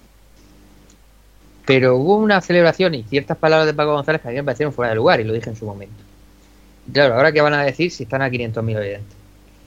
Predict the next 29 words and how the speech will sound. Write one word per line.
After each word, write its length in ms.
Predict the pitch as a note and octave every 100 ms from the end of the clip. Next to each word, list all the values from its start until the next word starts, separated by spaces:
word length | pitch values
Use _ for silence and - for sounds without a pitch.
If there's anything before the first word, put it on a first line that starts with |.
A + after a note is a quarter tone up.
| - _ - _ _ -
Eh, 640 | D#3 D#3 D#3 D3+ D3 C#3
¿qué 80 | D3
hacen 280 | C#3 D3 C#3
ahora 240 | C3 C3+
los 140 | B2+ A#2+
de 80 |
la 120 | A2+ A2
ser? 180 | A#2
¿Devolverle 680 | A2 A#2+ A#2+ A#2 A#2+ B2 C#3
la 120 | D3
moneda 520 | C#3 C3+ C#3 C#3 C#3 C#3
y 80 |
decir 260 | C3 C#3+ C3+
cuatro 240 | C#3 B2+
disparates 480 | B2+ B2 B2+ C3+ C3+
como 320 | - B2 B2
hizo 240 | B2 C3 B2
Paco, 240 | B2 B2
el 220 | A#2+ B2
de, 80 | B2 G#2+
Paco 280 | A2+ B2 B2
González 360 | B2 A2+ B2 A#2+
sobre 200 | B2 A#2+
Daniel 280 | A#2 A#2+ A#2+
Gavila? 400 | A#2+ F#3 C#3 A2 -
Pues 140 | A2
no 80 | A2
lo 120 | G#2+
sé. 120 | G#2